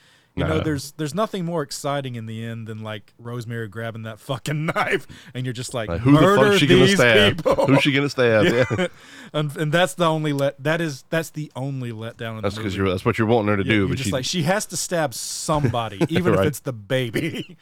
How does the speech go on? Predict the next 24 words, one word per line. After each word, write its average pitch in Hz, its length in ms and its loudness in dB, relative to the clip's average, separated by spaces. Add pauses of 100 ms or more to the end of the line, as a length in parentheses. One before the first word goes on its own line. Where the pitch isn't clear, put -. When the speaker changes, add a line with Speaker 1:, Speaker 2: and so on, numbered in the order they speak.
(100)
Speaker 1:
<laughs> - 160 -20
Somebody's 185 540 2
gotta 147 240 0
die, 120 380 -4
and 110 120 -8
then 123 80 -10
she - 140 -14
just 127 180 -12
drops 120 340 -10
it, - 40 -20
and 131 80 -20
you're 117 80 -18
just 110 180 -20
like, 98 120 -20 (200)
"Fuck, - 460 -20 (280)
fuck, 175 240 0
Speaker 2:
<laughs> 107 60 -14
Speaker 1:
fuck." 123 360 -8 (280)
Speaker 2:
Got 320 160 -6
this 370 220 0
fucking 277 320 -6
head 247 200 -6
off. 214 220 -8 (420)
Speaker 1:
<laughs> 214 300 -6